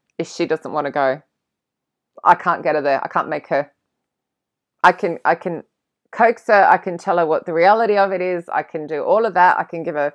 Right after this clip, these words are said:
full transparency of what it's about, but I can't make her do that.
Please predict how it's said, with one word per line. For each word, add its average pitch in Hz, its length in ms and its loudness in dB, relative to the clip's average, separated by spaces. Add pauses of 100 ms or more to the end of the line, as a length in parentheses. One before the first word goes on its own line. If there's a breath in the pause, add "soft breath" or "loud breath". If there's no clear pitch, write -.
(120)
full 240 160 -4
transparency 208 640 -4
of 170 80 -6
what 175 120 -4
it's 170 140 -12
about, 160 380 2 (360 soft breath)
but 165 80 -2
I 156 60 2
can't 165 300 -8
make 151 180 -8
her 160 120 -6
do 151 220 -6
that. 143 240 -4